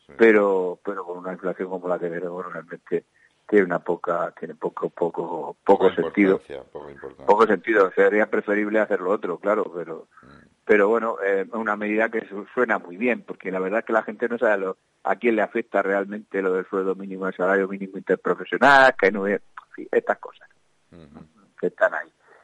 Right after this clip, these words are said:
Speaker 2: Entonces, mm, bueno, y habría que subirlo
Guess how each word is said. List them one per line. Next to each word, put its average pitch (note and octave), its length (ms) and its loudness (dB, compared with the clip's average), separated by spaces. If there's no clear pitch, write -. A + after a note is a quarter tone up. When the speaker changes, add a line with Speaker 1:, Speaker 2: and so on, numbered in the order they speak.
Speaker 2:
Entonces, B2+ 360 6
mm, F2 400 -16
bueno, F2+ 300 -4
y F2+ 120 0
habría D#2+ 280 2
que F#2+ 120 0
subirlo G2 520 2